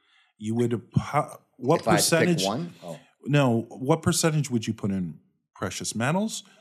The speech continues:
Speaker 1: What percentage would you put in
Speaker 2: No, hundred gra-,
Speaker 1: Bitcoin?
Speaker 2: hundred thousand net worth or hundred thousand dollar portfolio?
Speaker 1: No, let's say someone had a hundred thousand dollars and they're coming to you for some financial advice.
Speaker 2: Sure.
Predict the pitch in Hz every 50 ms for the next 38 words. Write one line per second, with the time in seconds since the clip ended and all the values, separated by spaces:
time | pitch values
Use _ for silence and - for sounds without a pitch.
0 | _ _ - 127 135 135 - 139 127 - - 127 120 127 120 113 107 98 110 101
1 | 101 104 95 - - 110 101 101 101 - 90 - - - 117 117 135 135 113 120
2 | - 151 151 156 170 180 196 202 190 104 104 104 98 101 95 98 98 98 104 127
3 | 165 190 - 160 113 110 107 107 104 104 101 87 87 87 87 87 95 - - -
4 | - 76 - - - 262 240 233 240 240 240 - 254 240 220 - - 190 175 175
5 | 175 165 156 151 143 135 131 120 135 139 135 131 - - 120 120 117 120 117 110
6 | 107 104 98 104 104 107 101 101 98 98 98 95 92 87 - - 127 117 110 110
7 | 110 110 104 - 101 101 101 107 104 - 95 95 - - 107 92 98 98 87 -
8 | - 101 95 92 95 95 98 101 - - 85 82 80 80 80 78 73 71 - -
9 | - - - 85 82